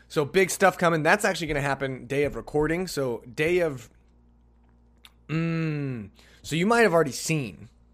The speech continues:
the result of this, I'm realizing now, 'cause this airs Monday,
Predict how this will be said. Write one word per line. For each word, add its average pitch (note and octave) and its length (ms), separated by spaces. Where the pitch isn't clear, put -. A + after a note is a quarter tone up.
the A#2+ 80
result A2+ 360
of F#2 80
this, D#2 220
I'm G#2 120
realizing F#2+ 500
now, - 240
'cause A2+ 160
this C#3 180
airs A2+ 240
Monday, G2+ 480